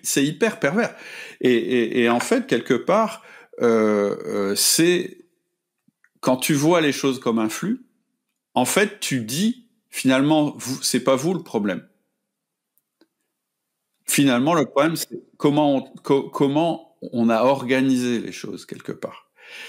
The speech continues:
Et en fait, moi, ce qui m'a super plu aussi, je recolle un petit peu à notre histoire, c'est que tu m'as tout de suite dit,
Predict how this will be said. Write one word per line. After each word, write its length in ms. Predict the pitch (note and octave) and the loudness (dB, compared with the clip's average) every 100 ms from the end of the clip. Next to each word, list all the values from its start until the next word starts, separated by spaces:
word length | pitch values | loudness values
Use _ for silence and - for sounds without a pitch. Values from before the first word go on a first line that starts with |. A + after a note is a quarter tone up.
| - - - - | -18 -20 -12 0
Et 120 | A#2 | 2
en 120 | A#2+ | 2
fait, 560 | C3+ - D#3+ D3 A#2+ - | 0 0 2 2 0 -6
moi, 140 | A2 | -6
ce 80 | G#2+ | -4
qui 100 | - | -4
m'a 160 | G#2 F#2 | -4 -4
super 540 | - - C#3 B2 A2 | -2 0 0 0 -2
plu 200 | - A2+ | -6 -6
aussi, 600 | G2+ G#2 - A#3 G3 - - | -6 -4 0 2 2 -4 -14
je 120 | G2+ | -4
recolle 400 | A2 A2 - A#2+ | 0 0 2 2
un 120 | G#2+ | 0
petit 160 | G2+ G#2+ | -6 -10
peu 160 | - | -6
à 40 | G#2+ | -4
notre 240 | G#2 - | -4 -4
histoire, 540 | G#2 - D#3 G3+ G3+ - - - - | -6 -2 0 0 -2 -12 -20 -20 -10
c'est 220 | - C#3 | 0 0
que 60 | B2+ | 0
tu 100 | C#3 | 0
m'as 160 | B2+ | 0
tout 160 | B2+ A3 | 0 -2
de 80 | G#3 | -2
suite 300 | - C#3 B2 | -2 -4 -2
dit, 420 | B2+ D3+ G#3 A3 | -2 0 0 -2